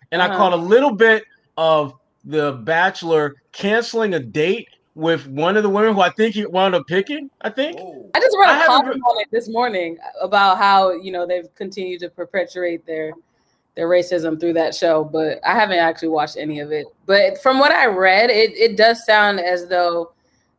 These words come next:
Speaker 2: they put this black guy as the Bachelor and made him the face of, you know, right after this George Floyd mu-, movement,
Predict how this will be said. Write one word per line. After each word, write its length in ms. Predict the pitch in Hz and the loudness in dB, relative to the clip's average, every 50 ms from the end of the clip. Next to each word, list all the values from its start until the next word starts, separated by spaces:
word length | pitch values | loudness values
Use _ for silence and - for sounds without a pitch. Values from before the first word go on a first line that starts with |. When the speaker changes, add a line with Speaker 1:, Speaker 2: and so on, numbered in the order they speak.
| _ _ | _ _
Speaker 2:
they 120 | - 208 208 | 0 0 0
put 240 | 202 - 302 294 285 | 0 0 -2 0 2
this 200 | - 269 277 226 | 0 -2 -2 0
black 320 | 196 208 214 214 214 202 | 0 2 2 2 2 4
guy 460 | 202 202 202 196 190 190 185 185 185 - - | 2 4 4 4 4 4 4 2 2 0 2
as 260 | 185 196 202 202 196 | 4 4 4 2 0
the 80 | 202 | -4
Bachelor 680 | 196 196 180 175 170 170 175 185 180 170 170 165 160 160 143 - | -2 0 0 0 0 -2 -6 -8 -8 -6 -6 -6 -6 -8 -8 -8
and 340 | 165 170 165 170 165 165 170 | -6 -6 -6 -6 -6 -6 -4
made 200 | 185 202 202 202 | 0 0 2 2
him 200 | 226 208 190 190 | 2 0 0 -2
the 60 | 185 190 | -6 -6
face 320 | - 196 196 190 196 196 - | -4 -4 -2 -2 -4 -4 0
of, 320 | 165 180 175 175 170 160 - _ _ _ _ _ _ - | 2 2 2 2 0 -4 -8 _ _ _ _ _ _ -6
you 100 | 185 196 | -2 0
know, 100 | 190 175 | 0 2
right 200 | 170 190 196 196 | 4 4 4 4
after 260 | 190 190 190 196 196 | 2 2 0 -2 -6
this 160 | 196 185 170 | -6 -6 -6
George 240 | 156 190 190 190 185 190 | -4 -2 -2 -2 -2 -4
Floyd 280 | - 196 196 190 185 | -4 -2 -2 0 0
mu-, 180 | 185 185 185 170 | 0 -4 -4 -4
movement, 400 | 175 190 196 180 175 185 175 | -4 -4 -4 -2 -2 -4 -6